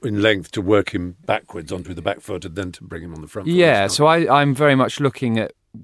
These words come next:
Speaker 2: my strengths as in, this is what I'm gonna do to get that batsman out. Whereas in,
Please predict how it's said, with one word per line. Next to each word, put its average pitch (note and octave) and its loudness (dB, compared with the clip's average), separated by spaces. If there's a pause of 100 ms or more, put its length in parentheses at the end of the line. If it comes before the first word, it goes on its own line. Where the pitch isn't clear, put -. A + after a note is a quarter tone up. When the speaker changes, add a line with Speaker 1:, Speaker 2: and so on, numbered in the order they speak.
(280)
Speaker 2:
my B2 2
strengths G2+ -4
as G2+ -6
in, G2+ -4 (240)
this G#2+ -6
is F#2+ -8
what G#2 0
I'm G2+ 2
gonna G2 -4
do F#2+ -4
to - -18
get G#2 -4
that G#2 -2
batsman G#2 -8
out. G2+ -4
Whereas G2+ -2
in, G#2 -2